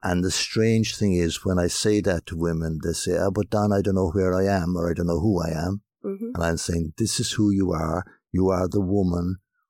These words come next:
Speaker 1: who, before you met your abuser, was quite capable, reasonably confident,
Speaker 2: Mm-hmm.
Speaker 1: r-, with reasonable ability, and a, a, a conf-,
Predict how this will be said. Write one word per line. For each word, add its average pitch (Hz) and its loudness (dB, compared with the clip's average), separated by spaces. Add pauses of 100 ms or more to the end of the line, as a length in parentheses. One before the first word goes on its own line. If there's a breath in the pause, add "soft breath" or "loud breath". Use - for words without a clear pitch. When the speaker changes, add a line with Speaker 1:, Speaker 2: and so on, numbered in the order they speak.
(340)
Speaker 1:
who, 90 2
before 92 2
you 104 4
met 92 2
your 90 2
abuser, 82 0
was 73 -6
quite 117 0
capable, 95 -2 (720)
reasonably 113 2
confident, 82 -2 (280)
Speaker 2:
Mm-hmm. 214 -6
Speaker 1:
r-, - -2
with 101 0 (120)
reasonable 98 2
ability, 90 0
and 95 2
a, 92 2 (920)
a, - -4 (540)
a 95 -6 (340)
conf-, - -2